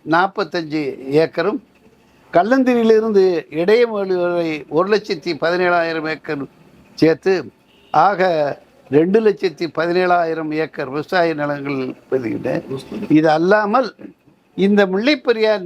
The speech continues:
நிலத்தடி நீர் மட்டும் ஏறத்தாழ எட்டு லட்சத்திலிருந்து பத்து லட்சம் ஏக்கர்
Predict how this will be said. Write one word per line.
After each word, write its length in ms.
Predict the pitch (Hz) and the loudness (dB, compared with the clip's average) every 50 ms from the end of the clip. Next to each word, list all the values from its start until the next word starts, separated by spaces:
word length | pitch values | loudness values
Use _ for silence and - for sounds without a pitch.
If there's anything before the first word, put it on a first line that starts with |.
| 170 160 | -6 -4
நிலத்தடி 640 | 170 190 214 240 285 320 320 - 320 277 233 226 220 202 | -2 -2 0 0 0 -2 -2 -2 -4 -4 -4 -4 -4 -2
நீர் 200 | 196 196 196 185 | -2 0 0 0
மட்டும் 420 | 180 175 156 135 - 175 160 147 139 135 - _ _ _ - 151 - _ - | 0 -2 -2 -2 -4 -4 -4 -4 -4 -6 -8 _ _ _ -20 -20 -20 _ -2
ஏறத்தாழ 720 | 117 139 247 196 311 220 208 185 - - 190 180 185 180 180 160 151 147 143 135 123 - _ _ _ _ _ _ _ | 2 4 6 6 4 2 0 -4 -6 -4 -2 0 0 0 0 0 -2 -2 -4 -4 -8 -12 _ _ _ _ _ _ _
எட்டு 340 | - 151 175 170 - - - 247 | 2 2 2 2 0 -4 -2 2
லட்சத்திலிருந்து 640 | 233 220 175 - 196 170 151 196 180 196 202 190 151 - | 2 2 0 -2 -6 -6 -6 -8 -8 -6 -4 -6 -6 -2
பத்து 340 | - 151 175 170 - - 240 | 0 0 0 0 -2 -4 -2
லட்சம் 380 | 226 220 190 - - 185 156 160 | 0 0 -2 -2 -4 -4 -2 0
ஏக்கர் 480 | 160 175 196 190 - - 170 151 143 | 0 0 0 0 -2 -2 -2 -2 -4